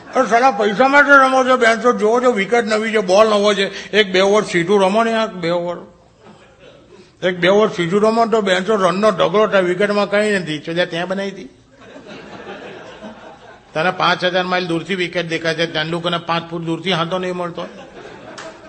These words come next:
અહીં બેઠો બેઠો તેંડુલકરને coach કરે છે, આમ સીધું રમો, સીધું. બોસ, શું જરૂર હતી તેંડુલકરે પહેલા જ બોલે final લીગમાં કેચ ચડાવવાની?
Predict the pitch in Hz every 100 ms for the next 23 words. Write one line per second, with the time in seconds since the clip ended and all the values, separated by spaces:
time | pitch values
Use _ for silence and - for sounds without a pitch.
0 | - - - 143 160 160 165 165 165 165
1 | 143 156 160 160 160 156 147 139 147 147
2 | 147 139 139 139 131 123 139 139 139 123
3 | 127 127 - - - - - - - -
4 | - - 233 233 - 262 226 208 240 233
5 | 226 190 185 196 214 208 208 175 160 180
6 | 185 180 180 180 156 165 165 165 160 147
7 | 147 143 139 135 123 120